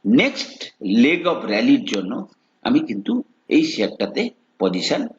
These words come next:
নিতে পারি। ফোর্থ যে শেয়ারটা, সেটা হচ্ছে Is My Trip, সাত হাজার কোটি টাকার কোম্পানি। আপনারা ভালো করেই জানেন যে এটা হচ্ছে পর্যটনের সঙ্গে যুক্ত। Is My Trip, এটার ক্ষেত্রে আমি যদি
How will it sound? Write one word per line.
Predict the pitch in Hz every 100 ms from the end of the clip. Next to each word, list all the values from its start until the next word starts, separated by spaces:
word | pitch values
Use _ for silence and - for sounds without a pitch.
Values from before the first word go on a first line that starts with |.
| _ -
নিতে | 92 101 147 190 - _ _ _ -
পারি। | 190 262 87 - _ _ _ _ _ _ _ _ _ _ _
ফোর্থ | - 170 - -
যে | 127
শেয়ারটা, | 107 - 92 - - 214 - _ _ -
সেটা | - -
হচ্ছে | 135 220 214 -
Is | 202 196 180
My | 190 190
Trip, | 202 226 113 - - _ _ _
সাত | - - 143
হাজার | 160 175
কোটি | 147 139
টাকার | 135 127 117
কোম্পানি। | 98 - 101 - - _ _ -
আপনারা | 147 160
ভালো | 135 147 185
করেই | 185 175 131
জানেন | 101 85 101 - _ _ _
যে | 202 202 -
এটা | 135 160
হচ্ছে | 160 - - 262 254 - -
পর্যটনের | 311 277 180 165 165 151
সঙ্গে | - 117 147 180
যুক্ত। | 180 - - - _ _ _ _ _
Is | 147 151 165
My | 175 170
Trip, | - 285 - _ _ _ _ _ -
এটার | 139 175
ক্ষেত্রে | - 151 151
আমি | 143
যদি | 143 151